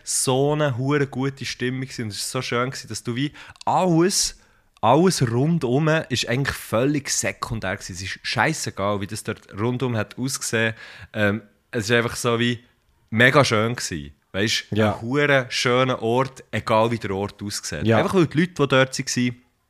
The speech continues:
Speaker 1: ähm, äh, einfach good vibes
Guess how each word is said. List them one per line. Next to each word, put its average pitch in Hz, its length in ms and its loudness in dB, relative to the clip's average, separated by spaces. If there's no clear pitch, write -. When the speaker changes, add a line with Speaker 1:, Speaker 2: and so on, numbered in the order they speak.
Speaker 1:
ähm, 87 340 2
äh, - 60 2
einfach 220 340 0
good 202 360 4
vibes 202 680 0